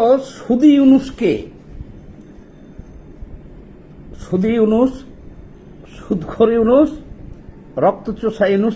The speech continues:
ছিল একজন আমাদের এই বাংলাদেশে।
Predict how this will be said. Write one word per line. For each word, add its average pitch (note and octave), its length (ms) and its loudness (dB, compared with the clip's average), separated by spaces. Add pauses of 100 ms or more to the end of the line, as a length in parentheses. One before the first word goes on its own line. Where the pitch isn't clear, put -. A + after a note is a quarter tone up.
ছিল G#3 260 -4
একজন F#3+ 340 -2 (1080)
আমাদের D#3+ 360 0 (140)
এই F3 80 -2 (800)
বাংলাদেশে। C#3 640 -4